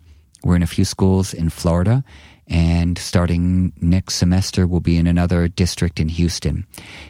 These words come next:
And the health and wellness program is based on, um, best practices of health and wellness, which are, we exercise based on yoga, um, mindfulness and relaxation, and nutrition. Um,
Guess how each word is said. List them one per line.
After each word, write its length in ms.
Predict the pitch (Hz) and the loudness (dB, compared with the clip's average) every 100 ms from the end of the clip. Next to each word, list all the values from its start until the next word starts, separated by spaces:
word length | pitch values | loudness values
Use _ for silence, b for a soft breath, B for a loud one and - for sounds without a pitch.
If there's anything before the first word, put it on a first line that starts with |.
| B | B
And 260 | 90 90 90 | 0 2 2
the 60 | |
health 240 | 92 107 107 | 0 0 0
and 100 | 101 | 0
wellness 320 | 98 95 - | 0 -2 -2
program 460 | 104 90 98 90 | -2 0 0 0
is 160 | 87 82 | -2 -4
based 380 | - 87 87 - | -2 -2 0 0
on, 400 | 87 85 85 85 | 0 2 0 -2
um, 300 | 82 82 78 | -2 -2 0
best 280 | 90 90 - | 0 -2 0
practices 800 | - 95 - 95 - 123 135 - - - | 0 0 -2 -2 0 0 -2 -10 -18 -14
of 80 | - | -6
health 260 | 82 85 | -2 0
and 120 | 85 85 | 0 2
wellness, 340 | 73 92 101 | 2 0 0
which 220 | - - | -4 -2
are, 180 | 76 85 B B B | -2 -2 B B B
we 200 | - 82 78 - | -2 -2 -2 -6
exercise 520 | - 92 95 - 87 - | -4 0 0 0 0 0
based 280 | 85 80 | -2 0
on 140 | 92 85 | 0 2
yoga, 380 | 80 71 110 151 B B B B B | 0 2 0 -2 B B B B B
um, 200 | - 80 85 | -2 -2 2
mindfulness 800 | 87 87 90 - 87 90 110 87 | 2 2 -2 0 2 2 0 0
and 100 | 87 | 2
relaxation, 880 | 80 80 - - 76 - 98 117 131 - - | 2 0 -2 -2 -2 0 0 0 -6 -10 0
and 320 | 82 85 85 | 2 2 0
nutrition. 580 | 82 - 80 - 85 90 B B B B | -2 -2 -4 -4 -4 -6 B B B B
Um, 280 | 82 82 82 | 0 2 0